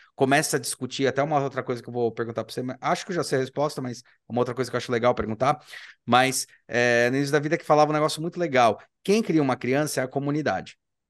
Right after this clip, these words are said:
né? É uma comunidade que cria a criança. Então, assim, a questão das relações humanas, aí a gente vem com Vygotsky, Lacan, né? Que, é, que vem colocando muito bem isso, né? Com o outro, com a sociedade, com eu mesmo, né?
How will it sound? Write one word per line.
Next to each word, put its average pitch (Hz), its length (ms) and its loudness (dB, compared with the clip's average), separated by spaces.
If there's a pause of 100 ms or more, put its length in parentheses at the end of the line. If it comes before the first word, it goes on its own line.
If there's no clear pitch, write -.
(340)
né? 104 220 -6
É 120 60 -2
uma 147 160 0
comunidade 147 640 0
que 113 80 -20
cria 107 220 -6
a - 20 -8
criança. 92 520 -10
Então, 107 220 -4
assim, 110 320 -6
a 104 80 -6
questão 123 320 -6
das 120 160 -6
relações 120 440 -4
humanas, 120 520 -2 (260)
aí 117 120 2
a - 20 -4
gente 117 160 -4
vem 123 140 -6
com 120 100 -8
Vygotsky, 113 720 2
Lacan, 113 680 2 (280)
né? 113 380 0
Que, 104 480 -4
é, 90 760 -4
que - 140 -8
vem 127 440 0 (140)
colocando 131 420 2
muito 139 160 0
bem 131 260 0
isso, 131 220 -6
né? 123 100 -2
Com 143 240 -2
o - 20 2
outro, 143 480 8
com 135 100 -4
a - 40 0
sociedade, 127 800 2 (220)
com 131 140 2
eu 131 120 6
mesmo, 123 520 2
né? 127 220 -4